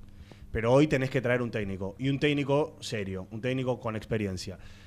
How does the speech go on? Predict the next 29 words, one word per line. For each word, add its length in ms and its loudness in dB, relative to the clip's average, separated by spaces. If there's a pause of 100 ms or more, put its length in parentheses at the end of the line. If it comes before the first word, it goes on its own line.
(180)
Eh, 100 -12
si 160 2
es 100 2
Zielinski, 580 4
bueno, 300 0
que 100 -6
sea 180 2
Zielinski. 500 -4 (440)
Vamos 360 8
a 280 10
compartir 460 6
en 80 4
el 120 4
chat, 220 6
le 80 4
voy 80 8
a 80 4
pedir 160 4
a 40 6
Dieguito 600 4
la 120 0
encuesta 340 2
que 80 0
solemos 340 2
hacer 320 6
con 180 0
todos 140 6
los 140 4
nombres. 480 4